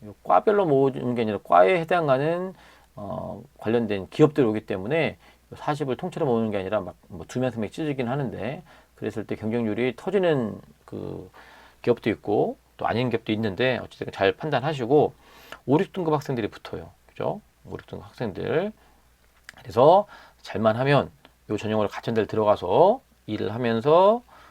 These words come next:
어, 돈도 벌고 또 취업에 대한 어느 정도 보장도 되는 전형이 있습니다. 자, 이렇듯, 어, 수도권의 강자 중에 하나인 이 가천대를 소개해 드렸는데 제가 항상 말씀드리지만 제가 안내해 드리는 이유는,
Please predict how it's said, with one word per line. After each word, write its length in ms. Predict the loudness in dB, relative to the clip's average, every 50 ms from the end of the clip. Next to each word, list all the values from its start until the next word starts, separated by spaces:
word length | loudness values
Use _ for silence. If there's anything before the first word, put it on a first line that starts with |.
| _ _ _
어, 100 | -20 -20 -12
돈도 280 | -8 -6 -4 -4 -2
벌고 500 | 0 0 -2 0 2 4 4 4 4 2 0
또 100 | -6 -8
취업에 300 | -4 -4 -2 -2 -2 0
대한 180 | 0 0 0
어느 80 | 0 -2
정도 140 | -4 -8 -10
보장도 340 | -10 -4 -4 -4 -4 -4 -6
되는 260 | -6 -6 -6 -6 -6
전형이 240 | -8 -8 -8 -8 -8
있습니다. 380 | -8 -10 -12 -12 -12 -14 -18 -20 -20 -20 -20 -12
자, 120 | -2 -2 2
이렇듯, 680 | 8 10 10 10 8 4 -2 _ 8 8 8 8 6 _ -20 -20 -20 -20 -20 _ _
어, 520 | -4 0 0 2 2 2 0 0 -2 -2 -4
수도권의 920 | -4 -2 -2 0 2 4 4 4 6 4 4 2 0 -2 -6 -8 -14 -18 -20 -20 -20 _
강자 320 | -4 -2 4 6 6 6
중에 180 | 6 4 2 2
하나인 500 | 2 4 6 6 6 6 2 0 -4 -8 -8
이 160 | -8 -8 -8
가천대를 800 | -8 -12 -8 -6 -6 0 0 2 2 2 2 2 0 0 -4 -8
소개해 280 | -12 -8 -4 -4 -4 -4
드렸는데 600 | -4 -6 -6 -6 -4 0 4 6 6 6 4 2 -4 -14 -20 -20 -20 -20 _
제가 200 | -6 2 4 4
항상 380 | 4 4 0 2 4 4 8 8
말씀드리지만 580 | 8 8 8 2 -4 -4 -4 -2 0 0 0
제가 240 | 0 0 0 0 2
안내해 480 | 2 2 2 4 4 6 6 6 6 6
드리는 340 | 4 2 2 0 0 -2
이유는, 520 | -2 -2 -2 0 2 2 2 2 2 0